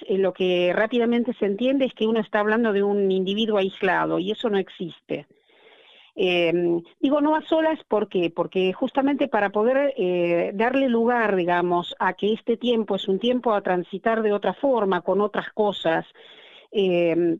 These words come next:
para poder darle justamente lugar, eh, estos días ha tenido, digamos, mucho, mucha prensa la cuestión de la angustia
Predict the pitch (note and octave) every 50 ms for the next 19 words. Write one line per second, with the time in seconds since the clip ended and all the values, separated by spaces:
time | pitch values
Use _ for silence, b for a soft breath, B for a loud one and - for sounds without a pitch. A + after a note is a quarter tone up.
0 | - _ G3 F#3+ F#3 F3+ - - G3 F#3+ G#3+ A3+ A3+ A3+ A#3 A#3+ A#3+ A#3+ A3+ -
1 | A3 G3 - - G3 G#3+ A3 A3+ G3+ A3+ G3+ G3 F#3+ F#3 G#3 G#3+ A3 A3+ A#3 A#3
2 | A#3+ A#3 G3 F3+ E3+ E3+ E3+ E3+ F3 F3+ - - G#3 G3 - A3+ A3+ G#3+ - G#3
3 | F#3 - F#3+ G3 G3 G3 G3 F#3+ F#3 F#3 F#3 F3+ F#3+ F#3 D3+ D#3+ G3 G#3+ G#3 -
4 | - G3+ F3+ F3 E3+ E3+ - C3+ - E3 - - F3+ F#3+ G#3 G3 - G#3 - -
5 | G#3 G#3 A3 G#3+ - A3+ F#3+ F3+ F3 - F3+ - - G3 G3 G3 G3 F3+ F3 E3+
6 | F3 F#3 F#3+ G#3+ A3+ A3+ - - - G3 F3 E3 D#3+ D#3 D3+